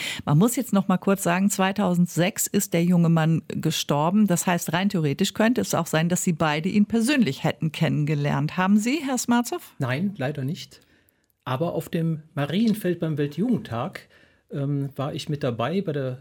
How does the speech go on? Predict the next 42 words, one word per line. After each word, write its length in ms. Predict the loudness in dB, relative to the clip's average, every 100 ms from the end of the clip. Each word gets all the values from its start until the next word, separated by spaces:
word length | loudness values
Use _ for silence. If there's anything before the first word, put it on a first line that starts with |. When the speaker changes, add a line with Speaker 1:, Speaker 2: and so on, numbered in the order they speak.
| -14
Speaker 2:
eucharistischen 500 | -14 -10 -10 -10 -12
Anbetung 480 | -4 -2 -2 -2 -2
und 140 | -4 -6
Papst, 560 | -8 -10 -20 -20 -14
äh, 180 | -10 -8
Benedikt 440 | -4 -4 -4 -4
hatte 180 | -6 -4
damals 340 | -6 -6 -6 -6
gesagt, 380 | -4 -6 -8 -10
zur 120 | -10
eucharistischen 640 | -6 -8 -8 -8 -8 -10 _ -6
Anbetung 420 | -4 -2 -4 -6
kniet 220 | -6 -6
man 100 | -6
sich 160 | -6 -8
hin. 260 | -6 -4 -6
Carlo 460 | -4 0 0 0
hat 120 | -4
in 140 | -4 -4
der 220 | -2 -4
Zeit 380 | -4 -4 -4 -10 _ _ _
in 100 | -2
Italien 720 | -2 -4 -4 -2 0 0 0 -2 -10 -6
das 160 | -4 -2
Ganze 340 | -2 -2 -6 -8 -12
auf 140 | -8 -6
dem 100 | -4
Fernseher 380 | -2 0 0
mitverfolgt 680 | -2 -4 -6 -4 -2 -2 -4
und 100 | -6
hat 120 | -6
sich 80 | -4
dann 120 | -4
auch 180 | -4 -4
hingekniet. 440 | -2 -2 -4 -6
Das 140 | -4 -6
heißt, 160 | -6
er 80 | -6
hat 100 | -8
zusammen 460 | -6 -4 -2 0 0
mit 180 | -2 -6
uns, 300 | -6 -6